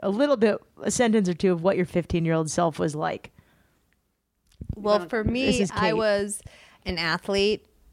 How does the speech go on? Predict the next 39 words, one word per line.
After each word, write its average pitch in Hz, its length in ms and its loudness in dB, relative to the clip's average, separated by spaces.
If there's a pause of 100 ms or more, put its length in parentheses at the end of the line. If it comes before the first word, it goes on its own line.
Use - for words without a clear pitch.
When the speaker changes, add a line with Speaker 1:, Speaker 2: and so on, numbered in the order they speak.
Speaker 2:
uh, 175 40 -2
I 160 220 2
was 160 120 0
a - 40 0
swimmer 196 440 2 (360)
and 175 100 -4
a - 20 -2
softball 165 420 0
player. 240 460 2 (440)
I 165 160 4
was 151 200 2
super 151 400 0
impulsive. 233 840 0 (320)
I 165 100 -2
loved 165 300 -4
to 170 60 -6
have 170 200 -8
fun. 185 560 4
I - 80 2
was 165 120 -2
super - 300 -2
social. 214 960 2 (400)
Um, 175 320 0
I 160 80 -2
tried 165 320 0
my 156 140 -4 (140)
best. - 760 -2 (500)
So 196 180 0
the 180 120 0
advice 170 380 0
I 254 140 2
would 269 200 0
give 311 460 -4
would 190 220 -2
be 170 440 -2
to 165 260 -2
be 165 240 0
less 156 320 -2
impulsive 240 960 0